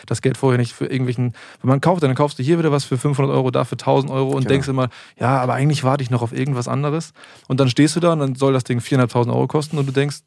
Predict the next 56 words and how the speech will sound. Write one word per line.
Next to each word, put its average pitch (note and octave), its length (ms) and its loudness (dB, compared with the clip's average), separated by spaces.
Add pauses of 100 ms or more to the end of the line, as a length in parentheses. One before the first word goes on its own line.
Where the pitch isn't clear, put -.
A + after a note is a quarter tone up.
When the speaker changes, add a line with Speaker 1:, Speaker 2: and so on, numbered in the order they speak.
(220)
Speaker 1:
„Ja, C#3+ 280 0 (800)
Mann, C#3 320 0
das B2 140 -2
ist C#3+ 120 -2
jetzt D3 120 0
aber D3 160 2
jetzt C3 160 0
mal C3 120 2
eben C3 180 4
so B2+ 120 4
auch - 120 0
ganz F3+ 160 2
schön F3+ 80 -4
viel G3 140 0
Geld, F#3 340 2 (340)
Speaker 2:
Mhm. G2+ 180 -10
Speaker 1:
ähm, C#3 340 2 (100)
oder C3 300 4
noch C#3+ 220 2
mehr D#3 280 4
und C#3+ 120 2
es C3 100 -4
geht C3 160 -4
gar B2 220 2
nicht“ C#3+ 160 -2
oder A#2+ 100 -2
keine C#3 200 2
Ahnung. C#3+ 200 0
Also A2+ 120 0
das A#2+ 120 -6
ist - 100 -14
so C3+ 80 2
ein C3 40 -2
bisschen C#3 220 0
meine B2 180 2
Strategie, A#2+ 400 -4
dass A2+ 160 0
ich - 220 -10
eher B2 120 2
so B2 300 0 (320)
ein E3 200 -14
bisschen D3+ 220 2
darauf B2+ 220 4
hinspare, D3 640 0
auf B2+ 160 2
so B2+ 80 2
einen B2+ 60 2
Moment, B2 420 2
wo B2+ 80 4
ich A#2+ 140 -2
nicht B2+ 200 -2
anders A#2 260 0
kann. G#2 360 -4 (640)
Aber B2+ 220 4
Speaker 2:
Ja, C3+ 100 4
genau. A2 320 -2